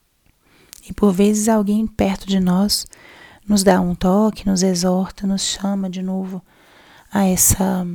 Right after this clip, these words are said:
a esse compromisso, a essa radicalidade, perseverança naquilo que nós propusemos. E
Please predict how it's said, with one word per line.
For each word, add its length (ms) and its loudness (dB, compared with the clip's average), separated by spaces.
a 60 -4
esse 180 -6
compromisso, 960 -6
a 100 -8
essa 300 -4
radicalidade, 880 -6
perseverança 1040 -4
naquilo 440 -2
que 120 -10
nós 220 -2
propusemos. 920 -4
E 340 -4